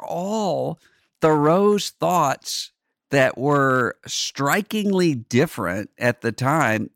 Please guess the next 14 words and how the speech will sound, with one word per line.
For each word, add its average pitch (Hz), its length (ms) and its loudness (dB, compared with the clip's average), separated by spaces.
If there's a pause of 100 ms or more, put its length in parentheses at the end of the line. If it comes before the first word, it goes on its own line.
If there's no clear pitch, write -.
You 131 240 2
consider 175 500 0
them 131 220 2
to 117 80 -2
be 117 160 -2
cliches 156 840 -2 (440)
because 143 480 0
they're 147 160 0
so 143 220 -2
commonly 139 720 0
accepted 147 640 -6
now." - 240 -8 (1000)
I - 60 -6
mean, 82 220 -8